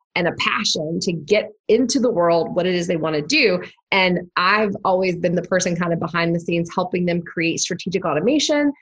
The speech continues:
that helps them actually drive revenue with those types of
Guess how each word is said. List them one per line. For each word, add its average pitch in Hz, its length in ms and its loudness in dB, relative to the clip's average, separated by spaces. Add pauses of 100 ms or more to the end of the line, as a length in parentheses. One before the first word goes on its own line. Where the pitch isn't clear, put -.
(220)
that 190 160 2
helps 208 240 0
them 196 180 2
actually 180 460 0
drive 160 340 -2
revenue 165 580 2 (300)
with 180 260 4
those 185 420 2
types 170 420 -2
of 165 160 2